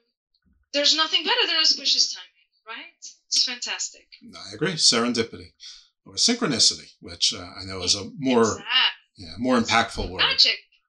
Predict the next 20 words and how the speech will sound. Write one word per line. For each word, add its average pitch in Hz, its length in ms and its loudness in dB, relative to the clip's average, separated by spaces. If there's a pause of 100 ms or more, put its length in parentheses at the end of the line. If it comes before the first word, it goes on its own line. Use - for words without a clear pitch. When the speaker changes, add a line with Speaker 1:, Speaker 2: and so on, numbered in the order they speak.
(260)
Speaker 2:
That 151 240 0
magic. 220 160 0
Speaker 1:
It's - 100 2
all 277 360 0 (220)
magic. 196 360 -8 (500)
Speaker 2:
Perfect. 104 220 -16
Speaker 1:
It's - 80 -12
all 196 80 -14 (680)
magic. - 400 -18 (480)
Speaker 2:
What 147 160 -2
should 196 120 4
I 147 60 2
call, 147 280 2
what 151 140 0
should 170 120 2
I 131 80 2
title 113 400 0
this 95 140 -2
show? - 200 0 (920)
Speaker 1:
Hmm. 220 280 -8